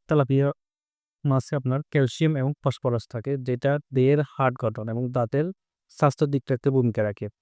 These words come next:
যাদের দাঁত এবড়ো-খেবড়ো এবং দাঁতের গঠন ঠিক নেই, তেলাপিয়া, যখন তারা তেলাপিয়া মাছ খাবেন, তাদের দাঁতগুলো ঠিক হয়ে যাবে।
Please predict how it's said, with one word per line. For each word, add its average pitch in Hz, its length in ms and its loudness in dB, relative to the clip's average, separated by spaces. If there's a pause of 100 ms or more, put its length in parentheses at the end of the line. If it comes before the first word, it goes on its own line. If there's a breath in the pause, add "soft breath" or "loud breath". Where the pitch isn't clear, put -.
(640)
যাদের 123 520 4
দাঁত 131 260 2
এবড়ো-খেবড়ো 120 680 0
এবং 117 180 0 (400)
দাঁতের 120 340 2
গঠন 123 220 2
ঠিক 120 220 -2
নেই, 139 140 2 (100)
তেলাপিয়া, 123 380 0 (220)
যখন 117 260 0
তারা 123 180 2
তেলাপিয়া 123 360 0
মাছ 113 180 0
খাবেন, 160 320 -2
তাদের 117 260 0 (140)
দাঁতগুলো 123 280 -2
ঠিক 120 180 -6
হয়ে 107 180 2
যাবে। 98 160 -2